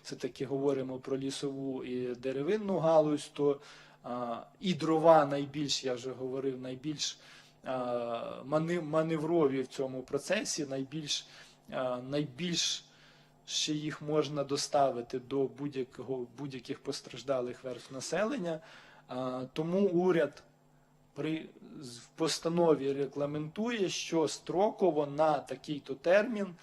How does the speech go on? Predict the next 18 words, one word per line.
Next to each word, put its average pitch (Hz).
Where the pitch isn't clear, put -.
а, 135
встановлюється 165
нульова 165
квота 185
на 151
експорт 151
як 139
дров'яної 175
деревини, 156
так 123
і 117
щепи, 190
так 131
і 135
паливних 131
гранул 175
і 151
так 151